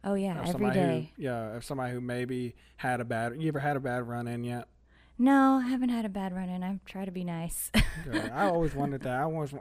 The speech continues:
Speaker 2: I always wondered, like, 'cause, you know, you, people, like, on Yelp and people always get on there and they will email the station, like, you know, "I ran into your news anchor and she was very hateful to me."
Speaker 1: Oh,
Speaker 2: And I,
Speaker 1: yeah, no.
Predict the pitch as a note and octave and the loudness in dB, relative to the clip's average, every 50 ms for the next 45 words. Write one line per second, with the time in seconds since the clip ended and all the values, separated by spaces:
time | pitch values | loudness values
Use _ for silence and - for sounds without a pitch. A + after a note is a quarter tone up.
0 | - - D3+ D#3+ F3+ F3 D#3 D#3 D#3 D#3 D3+ D3 C3 C3+ C3+ - C#3+ D3 D#3+ D#3+ | -8 -4 0 0 0 2 0 0 -2 0 0 0 -2 -2 -4 -4 -4 -2 0 2
1 | D#3+ D#3 D3+ D3+ D#3 - - E3 D#3+ E3 E3 D3 C#3 C3 C3 C3 B2+ B2 B2 A#2 | 2 2 0 -2 -4 -2 0 0 0 2 2 0 0 0 0 -2 -4 -4 -4 -2
2 | A#2+ A#2+ A#2+ A#2+ A#2+ A#2+ A2+ - B2 A#2+ - - - - - - E3 D#3 D#3 D3+ | -2 0 0 0 0 -2 -4 -6 -10 -10 -12 -16 -20 -14 -6 -4 -2 0 0 0
3 | A#2+ D3 D#3 D3+ D3+ D3 C#3 D#3 D3+ C3 C3+ C3 C3+ C3 B2+ B2+ B2+ B2+ C3 C#3 | 0 2 2 4 2 2 0 0 -2 0 0 0 0 0 0 -2 0 0 0 0
4 | C#3 C3 A#2+ C#3 D3 C#3+ C3+ C3 B2+ B2+ B2+ - C#3 B2+ B2+ - - C3 B2 A#2+ | 0 0 -2 -2 -2 -2 0 -2 -2 -4 -4 -6 -6 -6 -6 -6 -8 -8 -8 -8
5 | A#2 A2+ A#2 B2+ C3 B2 D3 D3+ D3+ E3+ D3+ D3+ D3+ D3 C#3+ C#3+ C3 B2+ B2+ C3+ | -8 -8 -8 -8 -8 -8 -4 -4 -2 -2 -2 -2 -2 -2 -4 -4 -4 -4 -2 -2
6 | C#3 C3+ B2+ B2 - - - - - - - - - - B2 D3 D#3 D#3+ D3+ C3+ | -2 -2 -2 -4 -8 -14 -20 -20 -20 -20 -20 -16 -10 -6 -2 0 0 0 0 0
7 | C#3+ C#3 C#3 C#3 - C#3 C3 C3 B2+ B2+ B2 A#2 A2+ - D#3+ E3+ D#3+ C3+ B2 D3 | 0 -2 -2 -2 -2 -2 -2 -2 -2 -2 -6 -6 -6 -2 -2 0 0 0 0 0
8 | D3 E3+ E3 - - F3 F#3 D#3+ - C3 B2 B2 B2 B2 A#2+ A#2+ A#2 G3+ G3 G3 | 2 2 2 2 0 -2 -2 -2 -4 -6 -6 -6 -6 -8 -6 -4 -2 0 2 4
9 | G3 G3 F#3+ F#3 F#3 F3+ F3 E3+ E3+ E3+ E3 E3 | 4 4 4 4 2 2 2 2 0 0 2 4